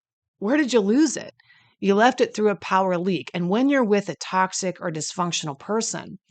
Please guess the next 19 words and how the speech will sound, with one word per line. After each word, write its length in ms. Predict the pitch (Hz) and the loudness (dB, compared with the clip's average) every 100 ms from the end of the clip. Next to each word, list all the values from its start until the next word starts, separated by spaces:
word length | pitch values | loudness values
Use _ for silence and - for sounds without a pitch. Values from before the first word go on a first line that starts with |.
| - _ _ | -20 _ _
they 120 | - 208 | 2 2
can 160 | 185 | 2
suck 460 | 175 - 262 254 - | -2 2 4 2 0
your 100 | 208 | -6
power 400 | - 185 190 170 | -2 0 0 0
in 120 | 147 | -2
many 240 | 156 170 | -4 -4
ways. 380 | 147 143 147 - | -4 -8 -8 -10
And 120 | 165 | -6
one 160 | 156 269 | -2 2
of 60 | 254 | 4
the 60 | |
ways 260 | 214 196 170 | 2 0 -4
they 120 | 156 | -6
suck 360 | - - 180 - | -4 -2 -2 -4
your 100 | 147 | -4
power 340 | 156 185 214 | 0 2 0
is 140 | 160 | -2
through 240 | - 196 | -4 -2